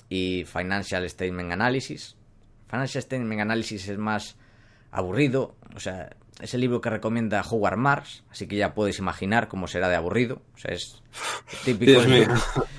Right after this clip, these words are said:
Speaker 1: es el típico libro que recomendaría Howard Marks.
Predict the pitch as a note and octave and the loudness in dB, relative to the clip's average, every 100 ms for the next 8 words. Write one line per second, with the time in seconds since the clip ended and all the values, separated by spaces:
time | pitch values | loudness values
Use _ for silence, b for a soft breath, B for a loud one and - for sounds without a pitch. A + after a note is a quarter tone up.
0 | - - A2 A2+ A#2+ A#2+ A#2 A2+ A2+ A#2 | -14 -4 -2 0 0 2 2 4 4 4
1 | A2+ A2 G2+ A2 G#2+ G#2 G2+ G2+ F#2 G#2 | 2 2 2 2 2 2 4 4 2 2
2 | G2 G#2+ C#3+ D#3 - - | 2 4 4 2 0 -10